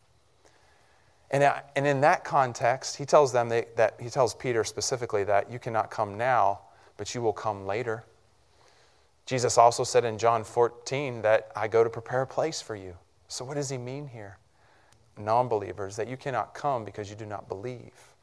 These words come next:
But he's also telling his disciples that I'm going to have, I'm going back to heaven. I'm dying a particular death to then go back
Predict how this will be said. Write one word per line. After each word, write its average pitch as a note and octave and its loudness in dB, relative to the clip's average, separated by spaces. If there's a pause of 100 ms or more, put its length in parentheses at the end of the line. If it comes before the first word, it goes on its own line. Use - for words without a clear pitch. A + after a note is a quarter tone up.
(560)
But C3 0
he's A#2 -2
also C#3 2
telling B2 -6
his A#2+ -8
disciples A#2+ -4
that A2 2
I'm C#3 -6
going B2+ -2
to A#2+ -2
have, A2+ 2 (180)
I'm C#3+ -4
going C3+ 2
back B2+ 2
to A2+ -8
heaven. A2+ 0
I'm A2 -4
dying C3 -2
a A#2 -8
particular A2+ -6
death G#2 -2 (380)
to A#2 -6
then A2+ 0
go A#2+ 2
back C3+ 0